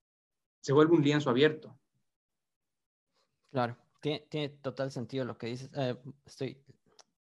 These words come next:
Speaker 2: te voy a contar el otro ejemplo que, que tenía, eh, igual de, de uno, de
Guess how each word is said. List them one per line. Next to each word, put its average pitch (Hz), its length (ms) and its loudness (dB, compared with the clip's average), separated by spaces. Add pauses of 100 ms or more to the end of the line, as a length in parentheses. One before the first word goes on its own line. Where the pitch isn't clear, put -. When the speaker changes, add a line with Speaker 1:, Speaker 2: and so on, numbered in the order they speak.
(140)
Speaker 2:
te 139 80 -4
voy 151 140 4
a 156 120 8
contar 135 300 2
el 123 160 2
otro 127 200 -2
ejemplo 123 400 -6
que, 117 280 -10
que 139 140 -14
tenía, 131 440 -4 (220)
eh, 113 220 -4
igual 113 300 -6
de, - 280 -12 (760)
de 139 120 -6
uno, 120 420 -4
de 135 160 -10